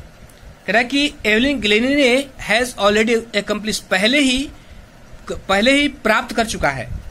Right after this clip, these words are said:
वो प्राप्त उप-, यहां प्राप्त में उपलब्धि को प्राप्त कर चुका ना, more than most other, most people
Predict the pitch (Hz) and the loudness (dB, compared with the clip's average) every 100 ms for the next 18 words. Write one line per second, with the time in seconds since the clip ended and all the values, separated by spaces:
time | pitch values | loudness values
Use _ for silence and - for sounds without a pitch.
0 | - - 208 208 208 220 - 185 - - | -14 -4 -2 2 0 -2 -8 -10 -10 -18
1 | - 165 180 180 190 240 233 202 196 233 | -10 -2 -2 0 0 2 0 0 0 -2
2 | 240 196 180 - 160 143 151 262 - - | 0 0 0 -2 -6 -6 -6 -8 -14 -20
3 | - - - - 175 214 269 277 285 240 | -20 -20 -16 -8 0 4 4 4 2 2
4 | 202 226 247 - - - - 196 233 226 | 2 2 0 -6 -18 -4 0 4 4 2
5 | - 196 240 254 214 147 | -2 0 0 0 -6 -8